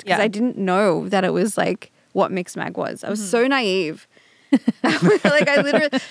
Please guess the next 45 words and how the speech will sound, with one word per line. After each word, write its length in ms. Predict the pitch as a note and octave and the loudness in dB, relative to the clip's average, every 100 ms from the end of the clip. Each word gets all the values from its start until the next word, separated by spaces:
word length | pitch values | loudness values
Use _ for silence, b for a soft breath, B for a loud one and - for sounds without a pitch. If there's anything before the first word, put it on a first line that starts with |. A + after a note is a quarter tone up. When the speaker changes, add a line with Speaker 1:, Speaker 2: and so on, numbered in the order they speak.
| - | -2
Speaker 1:
Garth 320 | B3 A#3+ D4 | 2 2 2
was 160 | D#4+ C#4 | -2 0
like, 140 | C4 - | 0 2
"Oh, 100 | A#3+ | 2
yeah, 140 | A#3+ | 2
you're 160 | A3+ G#3+ | 2 0
doing 220 | G#3+ A3 | -2 -2
this 140 | A#3 | -4
thing 200 | - A3 | -4 -4
at 60 | F3 | -4
Mi-," 100 | G#3 | -6
and 240 | D#3 G#3 | -6 -6
we 100 | G#3 | -6
turn 260 | G3 A3+ G3+ | -6 -6 -4
up 200 | G3 G3 | -4 -6
and 240 | F#3 F3+ G#3 - | -8 -10 -10 -2
Speaker 2:
Yeah. 320 | A#3 F#3 F#3 - _ _ | 0 0 -2 -12 _ _
He's 160 | C4 G#3 | -2 0
like, 120 | G#3 | 2
"Have 180 | A3+ A3+ | 2 2
fun." 280 | F4 E4+ D#4 - | 0 0 -2 -10
Speaker 1:
Yeah, 320 | B3 C4 D4+ | -6 0 2
we 140 | C#4+ C#4+ | 4 2
didn't 160 | E4+ | 2
Speaker 2:
<laughs> 20 | C4+ | 2
Which 80 | A#3+ | 4
Speaker 1:
know 40 | |
Speaker 2:
you 60 | D#4 | 4
Speaker 1:
that 100 | A#4 | 4
it 80 | D#4+ | 4
Speaker 2:
did. 40 | G#3 | 2
Speaker 1:
was 120 | G#3+ | -2
gonna 240 | A3+ A3 | -4 -4
be 120 | G#3 B3+ | 0 2
Speaker 2:
Yeah. 240 | A3 F3+ | 2 2
Speaker 1:
what 260 | F3+ G3 F3+ | -4 -6 -4
it 80 | |
was. 500 | F3 F#3+ D3 B2 C#3+ | -2 0 0 -2 -4
Speaker 2:
Yes. 160 | G3 - | -4 -2
Speaker 1:
We 100 | A#3+ | -2
didn't. 380 | A3+ F#3+ F#2+ - _ - | -2 -2 -4 -12 _ -4
And 140 | A3 | 0
I 120 | G#3+ A3+ | 2 0
was 180 | A3+ | -2
just, 280 | G#3 G3 - | -4 -10 -12